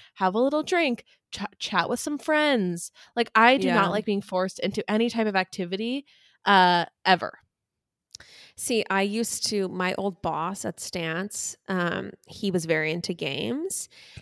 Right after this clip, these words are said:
Speaker 2: and,
Speaker 1: Yeah.
Speaker 2: and I had fun do-, playing them. And so this is when Kagan and I were first dating. And so I remember w-, we threw a Thanksgiving party, and I decided that we should all play werewolves. And <laughs>
Speaker 1: What?
Speaker 2: this was,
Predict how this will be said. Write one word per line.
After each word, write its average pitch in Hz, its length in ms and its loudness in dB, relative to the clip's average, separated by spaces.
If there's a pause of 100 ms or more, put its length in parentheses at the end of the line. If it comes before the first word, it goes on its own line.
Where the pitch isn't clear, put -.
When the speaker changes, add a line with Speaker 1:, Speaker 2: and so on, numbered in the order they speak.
(160)
Speaker 2:
and, 185 460 2
Speaker 1:
Yeah. 175 240 0 (240)
Speaker 2:
and 208 100 0
I 208 180 4
had 262 280 2
fun 202 240 2
do-, - 140 -4 (100)
playing 180 320 -2
them. 233 300 0
And 196 200 0
so 190 140 4
this 185 140 2
is 202 60 -4
when 190 100 0
Kagan 190 300 -2
and 180 100 0
I 170 100 0
were 165 120 -2
first - 340 -8
dating. 185 540 2 (600)
And 202 160 0
so 185 520 2
I 175 80 4
remember 175 500 0
w-, 165 240 -10
we 196 180 -2
threw 190 180 -2
a 180 40 -2
Thanksgiving 180 540 -8
party, 233 440 -2
and 202 200 -2
I 175 160 2
decided 170 680 -2 (200)
that 175 260 2 (200)
we 196 100 -2
should 202 160 -2
all 196 120 2
play 254 180 0
werewolves. 220 880 -4 (720)
And 226 460 8
<laughs> - 0 -
Speaker 1:
What? - 240 6
Speaker 2:
this 269 240 8
was, 262 420 2